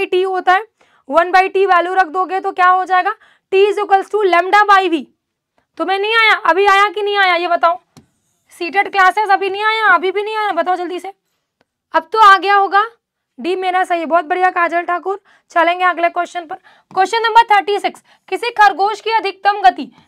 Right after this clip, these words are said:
छप्पन किलोमीटर पर आवर है, यदि उसे पच्चीस किलोमीटर की दूरी तय करनी है तो वह दूरी कितने मिनट में तय करेगा? टाइम पूछा गया है, यदि वह जितना तेज दौड़ सकता है दौड़े। समय बराबर दूरी बटे में चाल।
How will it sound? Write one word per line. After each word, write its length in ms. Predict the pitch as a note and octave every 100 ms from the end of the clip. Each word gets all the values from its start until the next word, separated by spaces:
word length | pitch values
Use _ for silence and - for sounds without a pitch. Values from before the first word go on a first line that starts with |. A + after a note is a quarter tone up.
| _ -
छप्पन 460 | F4+ _ A4+ A4+
किलोमीटर 420 | G#4+ G#4+ G#4 G4+ F#4+
पर 200 | F4+ D#4+
आवर 160 | D4
है, 120 | C4 - _ _ C4
यदि 300 | D#4+ F4 A#4
उसे 380 | G#4+ G4 F4 F4+ A4 _ _ -
पच्चीस 480 | F4 - A#4+ B4+ -
किलोमीटर 500 | A4 G#4+ G#4 G4+ G4+
की 140 | G#4
दूरी 280 | F#4+ G4 G4+
तय 200 | G4+ F4+
करनी 340 | F4+ D#4+ D#4+
है 120 | C#4+ - _ _ -
तो 100 | F#4
वह 160 | G4+
दूरी 320 | F4 F#4 F#4+ G#4 G#4
कितने 380 | G4 G#4 G4+ A4
मिनट 420 | F#4 F4+ F4+ G#4
में 180 | G4 G#4
तय 200 | G#4 F#4
करेगा? 400 | E4+ C#4+ C4+ C#4+ _ _ _ _ _ -
टाइम 280 | F4+ G#4+ G#4+
पूछा 380 | G4+ F#4+ F#4+ F4
गया 160 | E4
है, 120 | D4 - _ _
यदि 280 | C#4+ F#4 A4
वह 180 | G#4 A4
जितना 400 | D#4+ F4+ F4+ G4
तेज 340 | G#4 F#4 F#4+ F4
दौड़ 300 | C#4+ E4 F4
सकता 340 | E4+ - E4+
है 100 | E4
दौड़े। 320 | B3 C4+ C4+ C4 _ _ _ _ _ _ _ _ _
समय 280 | - F4+ G#4
बराबर 420 | G#4+ G#4 G#4 A4
दूरी 280 | D#4+ F4+ F#4
बटे 280 | F4+ G4 G4
में 120 | G4+
चाल। 360 | F#4+ F#4+ G4